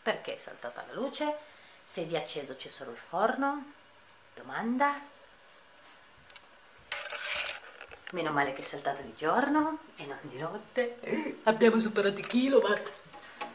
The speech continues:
No. Allora. Eh, interruttore generale.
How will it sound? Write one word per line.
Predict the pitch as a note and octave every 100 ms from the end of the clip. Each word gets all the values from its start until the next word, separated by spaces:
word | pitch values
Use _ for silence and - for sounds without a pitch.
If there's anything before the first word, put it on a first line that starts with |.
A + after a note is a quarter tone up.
| - D3
No. | - - - - - - - - - - - - - - - - - - - - -
Allora. | - - D3+ - - - - - - - - - - - - - - - -
Eh, | C4 C4+ C4+ C#4 C4+ C4+ C#4 C#4
interruttore | B3+ A#3+ C4 B3+ C#4+ - D4+ D4+ D4+ C4+ F#3+
generale. | - C#4+ A#3+ F3+ E3+ E3+ E3+ F#3+ A#3+ D4 D4+